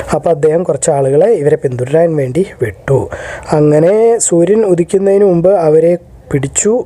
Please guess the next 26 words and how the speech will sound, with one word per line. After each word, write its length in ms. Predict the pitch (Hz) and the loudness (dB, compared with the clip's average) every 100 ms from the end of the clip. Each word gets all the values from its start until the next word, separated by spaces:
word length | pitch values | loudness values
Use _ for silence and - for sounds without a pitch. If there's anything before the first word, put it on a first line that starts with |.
| - - - | -8 -20 -4
കൊണ്ടുവന്നു. 760 | 139 135 147 160 143 143 247 - - - | -2 0 2 0 0 0 0 -2 -14 -4
അദ്ദേഹം 380 | 147 139 165 185 | -2 0 2 2
അവരുടെ 240 | 175 170 175 | 2 2 0
കാലുകളും 420 | 180 185 202 208 214 | 0 2 2 2 2
കൈകളും 460 | 196 170 175 180 | 0 2 2 0
വെട്ടിക്കളഞ്ഞു. 520 | 156 165 156 135 160 247 - - - - | -2 -2 0 0 0 -2 -10 -20 -14 -4
ആണികൾ 680 | 180 175 202 220 240 254 262 - - _ - - | 0 2 2 2 4 4 4 2 -6 _ -16 -2
ചൂടാക്കി, 680 | 180 180 196 - - 147 - - - - - - - | 2 2 2 0 -4 -8 -8 -20 -20 -20 -20 -6 -4
എന്നിട്ട് 640 | 156 165 170 202 - _ - - | 0 0 0 -2 -2 _ -14 -2
ആ 40 | 202 | 0
ആണികൾ 520 | 202 180 185 185 185 | 2 2 2 2 2
കൊണ്ട് 220 | 180 180 | 2 2
അവരുടെ 260 | 180 170 175 185 | 2 0 0 0
കണ്ണുകൾ 320 | 175 185 202 | 0 2 0
കുത്തിപ്പൊട്ടിച്ചു, 480 | 170 147 143 143 170 | 0 -4 -4 -2 0
അല്ലെങ്കിൽ 240 | 165 170 | 0 0
കണ്ണുകളിൽ 420 | 165 156 156 180 190 | -2 0 2 2 2
അടയാളം 320 | 151 147 147 | 2 0 0
വെച്ചു. 260 | 127 - - - - - - | -4 -8 -12 -18 -18 -8 -4
കണ്ണ് 160 | 208 262 | 0 0
പൊട്ടിച്ച് 480 | 226 196 180 - | 0 -2 -6 -2
കളഞ്ഞു, 220 | 175 90 - - | -2 -4 -14 -6
അല്ലെ-, 180 | 151 170 | -4 0
അല്ലെങ്കിൽ 320 | 175 185 220 | 0 0 0
പൊള്ളിച്ച് 440 | 247 196 196 202 202 | 0 0 0 0 0
കളഞ്ഞു. 280 | 127 98 | 0 -6